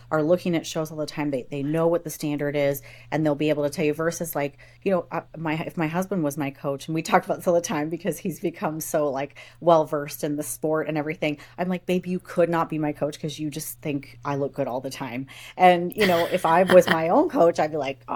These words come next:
I suck. I'm not ready." So I think that's, like, the main thing. But, like,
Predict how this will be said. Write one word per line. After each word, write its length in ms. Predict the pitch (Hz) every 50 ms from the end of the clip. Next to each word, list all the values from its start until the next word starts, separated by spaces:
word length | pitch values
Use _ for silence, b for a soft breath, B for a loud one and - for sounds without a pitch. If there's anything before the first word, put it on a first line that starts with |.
| 143 143 139
I 120 | 185 262 262
suck. 280 | 254 - 262 262 247 -
I'm 120 | 220 220
not 180 | 240 - - -
ready." 280 | 202 214 196 175 156 - B B B B B
So 180 | B - 202 190
I 80 | 185
think 240 | 190 190 226 208 160
that's, 320 | - 160 165 196 226 - -
like, 220 | 320 311 - -
the 120 | 320 311 277
main 380 | 254 247 254 262 269 285 285
thing. 240 | 269 - 302 294 277
But, 200 | 226 277 254 -
like, 260 | 202 202 196 190 -